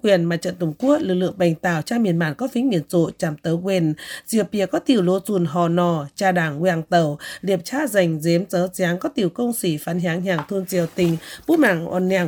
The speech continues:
quốc bùng nhá thiên nhờ diệp phấy. Siêu tú năm, tam năm mình tạo bền lây luộc diêm nháng liệp giang quyền. Tiểu công tổ chức phong trào ta đâu phún tỉnh bé ơi căn bộ chính trị như chỉ thị lệnh pia, duốn tích bé hồ tổ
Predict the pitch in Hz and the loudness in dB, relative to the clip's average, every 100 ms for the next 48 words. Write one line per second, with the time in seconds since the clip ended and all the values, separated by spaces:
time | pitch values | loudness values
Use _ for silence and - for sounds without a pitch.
0 | - 294 254 180 156 160 180 220 202 175 | 0 -2 0 0 0 -2 -2 -4 0 -2
1 | - 170 156 - 175 165 175 185 - - | 0 -2 -2 -2 0 2 0 -2 -16 -6
2 | - 196 185 277 302 277 233 - 277 285 | 0 2 2 2 2 0 -4 0 4 4
3 | 247 202 185 160 - 180 156 170 151 156 | 2 0 0 0 2 2 2 0 0 0
4 | 180 180 170 - 165 151 151 185 175 - | 0 0 0 0 -2 -2 -2 -2 -2 -2
5 | 170 156 165 175 143 - _ _ - - | -4 0 4 4 2 -6 _ _ -20 -20
6 | - - - 220 190 175 208 196 190 185 | -20 -20 -6 -2 0 2 2 2 0 2
7 | 180 170 294 - 226 190 196 160 156 202 | 2 4 0 0 -4 0 0 0 0 -2
8 | 196 240 240 190 214 - 180 143 165 233 | 2 0 0 -4 -6 0 0 0 0 -2
9 | - 190 185 185 180 170 156 180 247 - | 0 0 2 0 2 2 2 -4 -6 -2
10 | 170 165 190 175 160 165 156 170 151 - | -2 0 -4 -4 -6 -4 -4 -2 -4 -2
11 | 185 180 170 - - - 196 214 302 302 | 0 2 -2 -6 -16 -4 -2 0 0 0
12 | 302 262 180 170 165 | 0 2 0 0 0